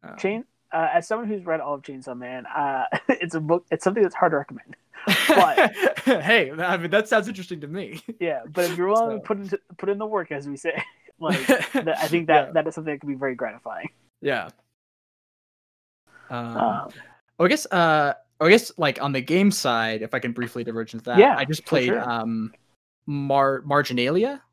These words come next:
Speaker 2: Mm-hmm.
Speaker 1: Um, I think Cody Sherlock is the developer on that game. I know also a couple other folks worked on it, including Cameron Kunzelman. Um, and that's a very, very cool horror game. It's, like, an hour long. It's, like, three bucks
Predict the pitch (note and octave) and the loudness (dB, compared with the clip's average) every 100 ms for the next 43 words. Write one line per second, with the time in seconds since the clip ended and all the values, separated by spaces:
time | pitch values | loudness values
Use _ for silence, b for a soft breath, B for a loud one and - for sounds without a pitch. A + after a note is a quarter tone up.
0 | _ _ _ _ D#3 A#2+ A2+ A#2 A#2 - | _ _ _ _ -4 -2 -2 -2 -4 -6
1 | - - E3 - - E3 E3 A#2 - C#3 | -12 -14 -14 -12 -4 -2 0 -2 -4 -4
2 | D#3 E3+ F3+ F#3+ F#3 F#3 F#3+ F#3+ G3 G3+ | -2 -2 -4 -8 -8 -6 -6 -4 -6 -6
3 | G3+ G3+ G3+ C#3+ C3+ C#3+ C3+ - C3 B2 | -6 -6 -4 -4 -2 0 0 0 0 0
4 | A2 D#3 D#3+ C3+ - B2+ D3 C3 C3+ A#2+ | -2 -2 0 0 -4 -6 -8 -6 -4 -4
5 | A2+ C#3 A#2+ A#2 A#2+ A#2 A2+ - F#3+ F#3+ | -6 -6 -6 -6 -8 -8 -8 -6 -4 -2
6 | F3+ F3+ F3 E3+ _ _ _ _ _ C3+ | -2 -2 -2 -4 _ _ _ _ _ -2
7 | B2 C3 F3 F3+ A2+ - A#2 B2+ D3+ E3 | -2 2 2 2 -2 -8 -6 2 6 6
8 | C#3 B2 A#2+ A#2 - A#2+ A#2 A2 G#2+ - | 4 0 -2 -4 -6 -6 -4 -4 -6 -10
9 | _ _ _ - C3 A#2+ A#2+ A2 G#2+ A2 | _ _ _ -4 0 -2 -2 -4 -4 -6
10 | - A#2+ A2+ G2+ C3 D3+ D#3+ C3+ B2 A#2+ | -4 -6 -6 -2 0 2 0 -2 -4 -4
11 | B2 - G3+ - E3+ F#3 G3 - | -6 -8 -8 -2 -2 -2 -4 -10